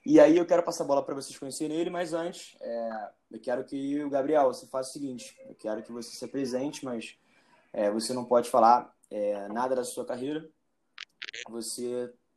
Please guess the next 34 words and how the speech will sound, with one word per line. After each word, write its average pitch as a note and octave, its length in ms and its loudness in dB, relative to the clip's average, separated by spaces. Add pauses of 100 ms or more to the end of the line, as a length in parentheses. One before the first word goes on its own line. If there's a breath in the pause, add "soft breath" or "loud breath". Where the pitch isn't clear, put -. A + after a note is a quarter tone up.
(140)
pode B2+ 220 2
começar B2 400 0
se A#2+ 100 -6
apresentando B2+ 540 -6
do C3 100 -8
tipo, G#2+ 360 -10
"Meu A2 220 -2
nome A2+ 140 -2
é A#2 40 0
Gabriel, B2+ 460 6
eu C3+ 60 6
acredito B2+ 540 -2
que", B2 320 -6 (640 soft breath)
e A2 120 0
aí A2+ 180 4
você - 140 -6
tem A#2+ 120 -2
o B2 60 0
mic A2 400 0 (300)
aberto G#2 440 0
pra - 100 -6
você A2 260 -6
falar. - 340 0
Lembrando E3 380 4
que D3+ 300 -2 (520)
nada A#2 220 2
de - 100 -10
trabalho G#2+ 440 0
tá A2 100 -10
permitido, A#2 500 -14
então - 160 -16
pode G#2 220 -2
se A2 60 -6
apresentar. G#2+ 460 -8